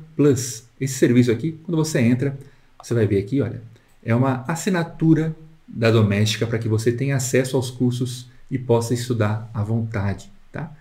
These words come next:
É muito legal. Olha como funciona, tá? É, a Doméstica Plus, você tem o valor de dezenove reais por mês, dezenove reais por mês, é mais barato aí que Netflix, mais barato aí que algumas plataformas de stream, né?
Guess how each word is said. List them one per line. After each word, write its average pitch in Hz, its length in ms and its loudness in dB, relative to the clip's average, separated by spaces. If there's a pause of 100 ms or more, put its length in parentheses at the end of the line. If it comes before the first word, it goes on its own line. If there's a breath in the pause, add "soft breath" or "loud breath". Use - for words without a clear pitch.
(240 soft breath)
É 143 80 0
muito 127 280 4
legal. 110 460 0 (400 loud breath)
Olha 135 160 4
como 147 160 4
funciona, 104 580 0
tá? - 280 -6 (520 soft breath)
É, 104 120 -2
a 98 440 -2
Doméstica 139 400 2
Plus, 143 400 2 (140)
você 123 220 -2
tem 143 400 -2
o 139 140 4
valor 110 560 6 (100)
de 110 180 -2
dezenove 123 640 4
reais 104 640 2 (220)
por 202 180 0
mês, 127 680 2 (120)
dezenove 117 420 2
reais 110 200 2
por 196 240 -4
mês, 120 480 0 (340 soft breath)
é 107 120 -2
mais 139 240 2
barato 120 360 2
aí 107 60 2
que 110 140 -2
Netflix, 113 720 0 (340 soft breath)
mais 117 180 0
barato 107 420 2
aí 104 140 2
que 101 380 -2
algumas 107 360 0
plataformas 104 640 2
de 98 40 -2
stream, 123 360 -2
né? 151 180 0